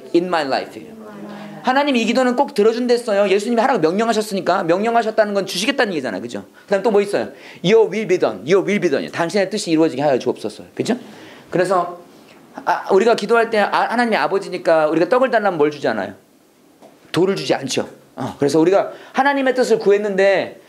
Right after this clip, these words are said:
구해다가 내가 막 서울대 가려고 막 기도했어요? 내가 서울대 못 가고 내가 침신대 왔어. 그러면 침신대가 돌이야, 떡이야? 떡이야, 떡, 떡, 떡. 그죠? 하나님의 뜻을 구하면 하나님이 주시는 게 떡이야. 그죠?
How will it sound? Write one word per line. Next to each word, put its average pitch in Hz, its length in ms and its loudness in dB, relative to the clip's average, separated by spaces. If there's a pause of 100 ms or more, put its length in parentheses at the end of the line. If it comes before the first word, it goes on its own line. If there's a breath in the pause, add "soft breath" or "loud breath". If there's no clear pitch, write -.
(300 loud breath)
구해다가 214 380 4
내가 180 320 2 (260)
막 160 160 -4
서울대 269 300 2
가려고 202 260 2
막 175 80 0
기도했어요? 208 600 0 (640)
내가 220 140 0
서울대 254 240 2
못 233 120 2
가고 233 180 4
내가 202 140 2
침신대 277 320 0
왔어. 170 440 0 (420)
그러면 220 360 0 (140 loud breath)
침신대가 285 540 2
돌이야, 214 320 2
떡이야? 151 300 -2 (960 soft breath)
떡이야, 269 240 -2
떡, - 360 -6
떡, - 260 -4
떡. - 400 -4
그죠? 165 280 -4 (260 loud breath)
하나님의 294 380 0
뜻을 254 240 -4
구하면 180 500 -2 (200)
하나님이 294 420 0
주시는 220 360 -2
게 - 80 0
떡이야. 196 320 0 (640)
그죠? 160 260 0